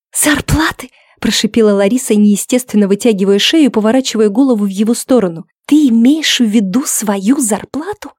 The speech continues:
Те жалкие тридцать тысяч, которые ты приносишь раз в месяц десятого числа?» «Именно. И тридцать тысяч —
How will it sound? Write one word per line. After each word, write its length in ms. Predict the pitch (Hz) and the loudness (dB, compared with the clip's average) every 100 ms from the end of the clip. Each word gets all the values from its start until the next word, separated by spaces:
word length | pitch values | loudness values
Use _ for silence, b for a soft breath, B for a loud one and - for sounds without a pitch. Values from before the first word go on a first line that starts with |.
| _ - | _ -2
Те 120 | 269 | 0
жалкие 460 | 233 302 302 285 | 2 2 2 0
тридцать 400 | 269 294 320 277 | 0 0 0 -4
тысяч, 420 | - 254 254 302 - | 0 0 0 -4 -4
которые 360 | 240 262 262 | -4 0 0
ты 100 | 269 | 0
приносишь 540 | - 247 262 285 247 226 | 0 2 2 0 -2 -2
раз 320 | 269 285 240 | -2 -2 2
в 20 | |
месяц 400 | 233 277 294 247 | 4 4 2 -2
десятого 680 | 196 233 - 240 196 254 247 | -2 -2 -2 -4 -2 -2 -2
числа?» 420 | - - 349 339 _ _ _ _ _ | -4 -6 -6 -10 _ _ _ _ _
«Именно. 540 | 220 196 190 208 254 - _ | -2 0 2 0 -2 -6 _
И 80 | 208 | -12
тридцать 480 | - 196 - 180 - | -6 -6 -6 -10 -8
тысяч — 480 | 220 262 - - | -6 -6 -8 -12